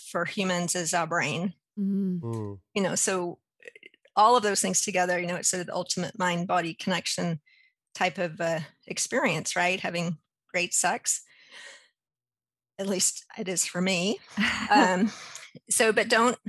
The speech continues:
Speaker 1: despair. It can,
Speaker 2: Okay.
Speaker 1: it can just get better with age. And, and I've seen it's happen to me. I've seen it happen to thousands of my patients.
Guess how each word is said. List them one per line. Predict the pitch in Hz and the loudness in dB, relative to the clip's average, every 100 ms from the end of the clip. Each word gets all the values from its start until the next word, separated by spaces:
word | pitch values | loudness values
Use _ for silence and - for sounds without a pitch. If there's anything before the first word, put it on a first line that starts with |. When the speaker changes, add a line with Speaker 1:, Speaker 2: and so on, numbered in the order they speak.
| - | -6
Speaker 1:
despair. | 277 - 226 190 110 202 - _ - | -2 0 2 2 2 -4 -12 _ -4
It | 190 - | -4 -2
can, | 226 196 | 0 2
Speaker 2:
Okay. | 196 - 190 | 2 -2 -2
Speaker 1:
it | 175 | -2
can | - 214 | 2 2
just | 202 - - _ | 2 0 -2 _
get | 208 180 | 0 2
better | 196 185 180 | 2 0 0
with | 175 | 0
age. | 175 156 214 | 0 0 -2
And, | 180 170 | -2 0
and | 190 | 2
I've | 180 | 2
seen | - 202 | 2 -2
it's | - | -2
happen | 233 220 185 | -2 0 0
to | 233 | 2
me. | 254 247 | 4 4
I've | 220 | 4
seen | - 202 | 2 0
it | 196 | -2
happen | 214 185 175 | -2 -4 -6
to | 170 | -2
thousands | 175 180 175 180 | 0 0 0 -2
of | 175 | -4
my | |
patients. | 175 175 - 185 180 - - | -4 -4 -2 -2 -2 -4 -6